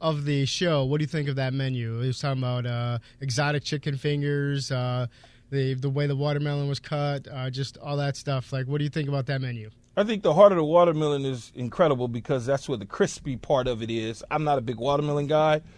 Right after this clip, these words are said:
Speaker 2: so to speak, on a normal, it has to be with something, like, for me to eat it. Um, exotic chicken fingers, I'd like to know what he means by exotic chicken fingers. There's a place in L A, which is a supper club. They have one in Vegas as well, and then Bird Streets, which is a membership club I belong to.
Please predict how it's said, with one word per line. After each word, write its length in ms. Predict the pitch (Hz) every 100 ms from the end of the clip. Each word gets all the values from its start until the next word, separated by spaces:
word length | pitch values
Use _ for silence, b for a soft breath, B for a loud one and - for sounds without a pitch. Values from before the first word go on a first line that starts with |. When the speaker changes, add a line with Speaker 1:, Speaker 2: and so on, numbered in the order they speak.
| b b
Speaker 2:
so 160 | - 139
to 80 |
speak, 340 | 127 - 170 -
on 160 | 127 127
a 40 |
normal, 340 | 127 143 143
it 60 | 131
has 180 | 147 -
to 80 | 104
be 220 | 92 156
with 160 | 151 -
something, 480 | 170 160 165 165
like, 300 | 127 123 117 - b b
for 100 | -
me 180 | 131 147
to 60 | 127
eat 240 | 139 160
it. 160 | 170 - - b b b -
Um, 540 | 139 135 131 123 120 - -
exotic 460 | 143 113 226 247 151
chicken 300 | 294 - 156
fingers, 300 | 185 151 147
I'd 140 | 165
like 220 | 185 226
to 80 | 165
know 180 | 160 180
what 140 | 170
he 60 | 151
means 260 | 160 180 170
by 160 | 160
exotic 380 | 143 123 165 151
chicken 220 | 190 180
fingers. 280 | 175 180 175 B B -
There's 160 | 185
a 60 | 180
place 340 | - 240 240
in 100 | 202
L 280 | 170 180 180
A, 160 | 170 160
which 220 | 147 139
is 100 | 117
a 60 | 120
supper 340 | - 196 135
club. 300 | - 147 139
They 80 | 135
have 160 | 147
one 240 | 139 156 151
in 220 | 147 135 b b b
Vegas 500 | 120 160 165 160 156
as 140 | 135 123
well, 340 | 156 156 151
and 120 | 139
then 280 | 147 143 139 -
Bird 380 | 104 151 156 143
Streets, 340 | - 151 131
which 160 | 143 135
is 80 | 120
a 40 |
membership 420 | 127 151 131 131
club 260 | - 143 131
I 100 | 131
belong 340 | 120 143 147 135
to. 220 | 135